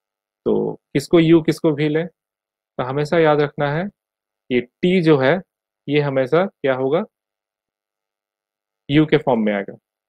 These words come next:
और v जो है हमेशा e to the power minus s t को लेंगे। तो यहाँ पे आते हैं, पहला part, पहला part में v को integrate करना है, u को constant रखना है, तो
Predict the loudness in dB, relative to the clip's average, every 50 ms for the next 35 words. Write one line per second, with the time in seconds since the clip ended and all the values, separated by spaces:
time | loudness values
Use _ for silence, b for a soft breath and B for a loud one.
0 | -8 -8 -8 -6 -6 -2 0 0 2 4 2 2 4 2 0 0 0 -2 0 2
1 | 2 2 2 0 -2 -2 -4 0 2 4 6 6 6 4 2 0 -2 -2 -4 -6
2 | -6 -10 -10 -10 -10 -10 -10 -8 -8 -8 -10 -10 -14 _ _ _ _ _ _ _
3 | _ _ _ _ _ _ _ _ _ _ _ _ _ -6 -6 -4 -4 -4 -4 -2
4 | 0 -2 -2 0 -2 -4 -4 -6 -8 -12 _ _ _ _ _ _ _ _ _ -4
5 | -2 0 2 0 0 2 2 2 2 0 -2 _ _ _ _ _ _ _ _ _
6 | _ _ _ _ _ _ _ _ _ _ _ _ _ _ _ _ _ _ _ _
7 | _ _ _ _ _ -2 0 2 2 2 4 4 4 2 2 0 -4 -4 -4 -4
8 | -6 -8 _ _ _ _ _ _ _ _ -16 -8 -4 -4 -4 -2 -2 -2 -2 -2
9 | -2 -2 2 2 2 2 2 -2 0 2 0 0 0 0 -4 -6 -8 _ _ _
10 | _ _ _ _ _ _ -6 -4 -2 -2 0 -2 -2 -2 -2 -4 -4 -4 -6 -8
11 | -6 -4 -4 -4 -4 -4 -6 -6 -6 -4 -4 -2